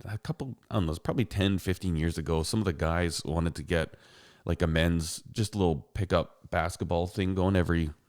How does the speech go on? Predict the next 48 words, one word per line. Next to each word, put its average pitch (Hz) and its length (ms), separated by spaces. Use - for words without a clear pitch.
I - 40
think 95 140
it 80 40
was 76 80
every 78 160
Tuesday 92 360
night 82 200
or 87 40
something. 98 300
So 92 100
I 90 60
went 131 160
to 110 60
a 107 40
couple - 320
of 92 80
those. 107 320
And 143 140
man, 139 240
some 180 180
of 185 60
these 123 180
guys, 98 360
it's - 200
like, 113 300
I, 127 180
I 120 140
don't 95 80
know. 87 100
I, 98 140
I 123 80
think, 196 340
okay, 113 200
we 101 120
all 135 120
had 139 220
kids. 82 560
Like, 92 200
we're 101 100
all 127 60
dads. 82 600
I - 60
mean, 104 220
we're 175 80
not 107 180
old. 95 300
We're, 85 160
like, 82 180